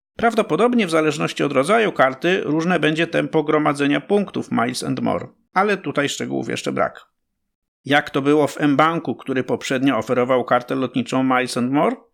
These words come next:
Tam za każde cztery sześć złotych wydane kartą klient dostawał jeden punkt, czyli jedną milę. Przy obrotach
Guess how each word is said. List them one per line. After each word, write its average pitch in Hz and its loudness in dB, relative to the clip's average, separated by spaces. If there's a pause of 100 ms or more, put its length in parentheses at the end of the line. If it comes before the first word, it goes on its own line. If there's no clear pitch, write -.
(440)
Tam 285 4
za 165 2
każde 170 0
cztery 196 -2
sześć - -2
złotych 123 -2
wydane 135 0
kartą 110 2
klient 185 0
dostawał 143 0
jeden 127 0
punkt, 214 0 (440)
czyli 226 0
jedną 139 2
milę. 110 0 (260)
Przy - -2
obrotach 170 0